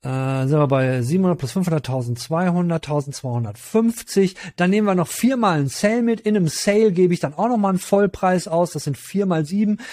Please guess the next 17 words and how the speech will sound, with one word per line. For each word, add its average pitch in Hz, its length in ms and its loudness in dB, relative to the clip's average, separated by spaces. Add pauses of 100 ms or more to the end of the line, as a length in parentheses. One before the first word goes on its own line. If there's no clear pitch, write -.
(120)
zweihundertachtzig, 170 1040 -2 (160)
tausendzweihundertfünfzig 175 1120 -2
plus 156 160 -4
zweihundertachtzig 156 1200 -2
sind 143 180 -4
tausend, 170 440 -2 (160)
tausendfünfhundertdreißig. 156 1600 -2 (400)
So, 147 200 -2
dann 139 140 0
geht 294 140 0
nochmal 254 200 2
ein 220 120 2
Controller 233 500 2
kaputt 208 400 0
oder 180 140 2
irgend 180 280 2
sowas. 156 360 0